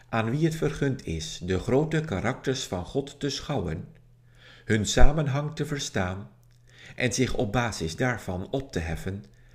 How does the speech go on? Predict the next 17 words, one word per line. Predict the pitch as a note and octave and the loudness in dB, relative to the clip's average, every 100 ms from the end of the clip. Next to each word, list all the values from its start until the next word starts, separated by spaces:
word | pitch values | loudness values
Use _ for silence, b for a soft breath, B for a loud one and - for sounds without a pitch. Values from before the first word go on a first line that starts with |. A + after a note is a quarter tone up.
| - | -4
reeds | G#2 G#2 - - | 8 10 8 0
één | B2 C3 C3+ - | 2 2 0 -2
van | C3+ C3 | 0 0
de | |
onzen, | - C#3 G#2+ E2 C#2+ - - - - B B B B B | 0 0 0 -4 -6 -14 -20 -20 -20 B B B B B
ook | C3 B2 | 4 8
al | F2+ | 6
is | - D#3 | 6 2
hij | C#3+ C#3 | 4 2
zich | C3+ B2+ | 2 8
daarvan | - G2+ G2 G2 G2+ - | 10 8 2 -2 -4 -4
op | D#2+ D#2 - | -6 -6 -2
dit | B2+ - | -2 2
ogenblik | A#2 A2 A2 G2+ A2 B2 - - | 2 2 0 0 0 0 -4 -6
nog | F2 E2 - | -6 -6 -6
niet | G#2 G#2 | -6 -2
bewust. | A#2+ A#2 G2 - - | -2 0 -2 -6 -12